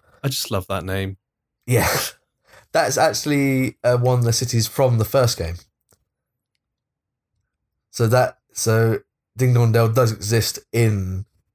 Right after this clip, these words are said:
Speaker 2: Ni no Kuni.
Speaker 1: I mean, they're definitely going for an aesthetic with Ding Dong Dell and Higgledees and Mister Drippy
Speaker 2: Yeah.
Speaker 1: and Petty Whisker.
Speaker 2: Yeah.
Speaker 1: They, they know
Speaker 2: <laughs>
Speaker 1: what they're about.
Speaker 2: Yeah.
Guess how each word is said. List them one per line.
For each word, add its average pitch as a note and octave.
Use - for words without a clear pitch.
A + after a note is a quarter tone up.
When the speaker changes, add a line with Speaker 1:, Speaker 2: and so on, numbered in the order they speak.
Speaker 2:
Ni F#2+
no F2
Kuni. E2
Speaker 1:
I C#3
mean, D3+
they're D3+
definitely C#3+
going A#2
for A2+
an G#2+
aesthetic G#2
with F#2+
Ding G#2
Dong G2+
Dell G2
and G2
Higgledees G2
and G2
Mister G2+
Drippy G2
Speaker 2:
Yeah. G2
Speaker 1:
and F#2+
Petty G2+
Whisker. G2
Speaker 2:
Yeah. D3
Speaker 1:
They, F#3+
they G3
know G#3
Speaker 2:
<laughs> G3
Speaker 1:
what E3
they're E3+
about. D#3
Speaker 2:
Yeah. B2